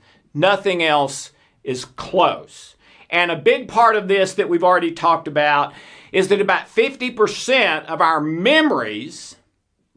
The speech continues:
which determine our beliefs, about fifty percent of our memories are simply in error.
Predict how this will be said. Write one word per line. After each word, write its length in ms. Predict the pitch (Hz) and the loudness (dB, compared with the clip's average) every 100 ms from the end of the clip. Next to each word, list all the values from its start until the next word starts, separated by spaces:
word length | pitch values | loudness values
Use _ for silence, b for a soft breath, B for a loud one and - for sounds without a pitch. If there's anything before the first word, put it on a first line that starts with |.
| - | -18
which 340 | - 226 226 196 | 0 0 0 -6
determine 720 | 208 - - 311 320 247 190 | -8 -4 2 4 4 2 0
our 300 | 147 170 165 | 0 0 2
beliefs, 840 | 156 139 127 110 143 - - - _ b b b b b b b b - | 0 0 0 -4 -8 -14 -18 -20 _ b b b b b b b b -4
about 300 | - 175 - | -2 -2 -2
fifty 320 | 269 269 247 | -6 -6 -4
percent 420 | 220 196 220 226 | -4 -2 0 2
of 80 | 202 | 2
our 180 | 180 170 | 2 0
memories 800 | 175 226 247 165 151 147 143 147 _ _ _ _ | 0 0 0 0 0 -2 -6 -14 _ _ _ _
are 120 | 160 175 | -2 -2
simply 760 | - 226 262 220 208 202 190 | -2 -2 -2 2 4 4 2
in 180 | 180 180 | 0 2
error. 600 | 180 185 160 113 87 | 2 2 2 -2 -8